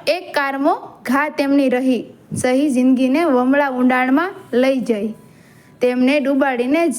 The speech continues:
જંપ્યો અને તે ઘા હતો વૃંદાના વૈદ્યનો, વૃંદાના લગ્નના એક જ વર્ષમાં તેના પતિ નિકુંજનું રોડ અકસ્માતમાં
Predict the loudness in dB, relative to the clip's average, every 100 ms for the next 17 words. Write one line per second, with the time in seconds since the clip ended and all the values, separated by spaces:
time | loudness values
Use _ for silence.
0 | -4 -2 0 -2 -2 -6 -4 -2 -2 -2
1 | -2 -2 -2 -2 -2 -4 -2 0 0 -4
2 | -14 -20 -20 -6 0 2 2 0 0 -2
3 | -2 0 0 0 0 0 0 0 -2 -6
4 | -20 -16 -16 -16 -20 -20 -20 -20 -20 -6
5 | -2 2 2 0 0 -2 -2 0 0 0
6 | 0 0 -2 0 -2 0 0 0 0 -2
7 | 0 0 0 0 -2 -2 0 2 0 0
8 | 0 2 2 0 -2 -8 -20 -14 -4 0
9 | 0 0 -2 -2 -4 0 -2 0 0 -2